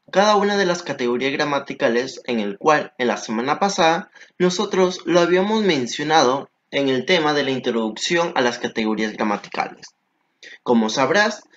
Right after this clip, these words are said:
el tema que vamos a conocer el día de hoy es con referencia al sustantivo.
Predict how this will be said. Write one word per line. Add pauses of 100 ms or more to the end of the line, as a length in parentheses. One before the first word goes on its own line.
(160)
el
tema
que
vamos
a
conocer
el
día
de
hoy (300)
es (400)
con
referencia
al
sustantivo.